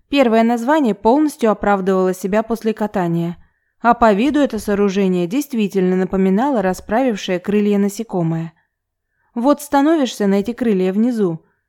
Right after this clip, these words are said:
сверху держишься, одной ногой отталкиваешься, и тебя быстро-быстро крутит вокруг столба. Иногда даже так быстро и сильно кружило, что ноги отрывались,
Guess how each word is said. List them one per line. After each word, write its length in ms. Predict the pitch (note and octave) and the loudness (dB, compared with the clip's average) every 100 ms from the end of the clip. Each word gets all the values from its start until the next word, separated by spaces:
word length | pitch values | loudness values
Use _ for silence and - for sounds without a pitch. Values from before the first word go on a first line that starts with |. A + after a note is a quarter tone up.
| _ _ | _ _
сверху 440 | - C4 E4 A3+ | -6 -2 -2 0
держишься, 640 | F3+ F#3 E3+ G3+ A3+ C4+ C#4 - _ _ | 0 0 -2 -4 -8 -6 -8 -10 _ _
одной 320 | A3 G#3+ C4 | 0 2 4
ногой 360 | B3+ A#3+ B3+ D4+ | 2 0 0 -2
отталкиваешься, 920 | - G3+ F#3 F#3+ F3 F3 F3 - F3+ - _ _ _ | 0 -2 0 -2 -2 -2 -4 -8 -10 -12 _ _ _
и 120 | - A#3 | -8 -4
тебя 280 | B3+ B3+ | 2 2
быстро-быстро 840 | G#3+ C4+ C4+ G#3 F#3+ C#4+ E4+ G3+ F#3+ | 2 0 -2 -4 -2 -2 -2 -4 -4
крутит 360 | A#3+ C#4 A3 | -2 -2 -4
вокруг 360 | F#3+ G#3 A#3+ B3 | -4 -2 -2 -2
столба. 540 | - B3 G#3+ F#3 E3+ - _ _ _ _ _ _ | -4 -2 -2 -4 -6 -14 _ _ _ _ _ _
Иногда 420 | A#3 B3+ B3+ B3+ B3 | 0 2 2 2 2
даже 260 | B3+ B3 | 2 0
так 220 | B3+ B3 | 0 0
быстро 360 | G#3+ C4+ C4 G#3 | 2 0 0 0
и 60 | G#3+ | 0
сильно 360 | C4 A3 F#3+ | 0 0 0
кружило, 560 | F#3+ A#3 A#3 E4 G#3+ F3+ _ _ _ | 0 -2 0 0 0 -4 _ _ _
что 240 | - - | -8 2
ноги 300 | D4 C4+ G3 | 4 4 4
отрывались, 720 | G3 G#3 A#3 C#4+ C#4 F#3+ - | 0 0 0 0 0 -2 -6